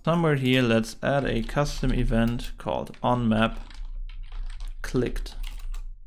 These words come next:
And this, of course, needs to know about the location where we clicked. So let's add a new parameter of type vector two D called position. Then we want to spawn an actor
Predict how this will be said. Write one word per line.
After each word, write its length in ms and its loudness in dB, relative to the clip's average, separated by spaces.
And 120 2
this, 260 4
of 240 -4
course, 280 4
needs 240 2
to 80 -4
know 160 4
about 280 6
the 80 2
location 540 2
where 160 4
we 100 2
clicked. 460 -2
So 300 0
let's 320 2
add 120 -4
a 40 -4
new 160 -4
parameter 680 2
of 200 2
type 240 4
vector 600 2
two 240 -4
D 400 2
called 440 0
position. 560 0
Then 300 8
we 100 6
want 220 6
to 100 0
spawn 720 2
an 160 2
actor 480 2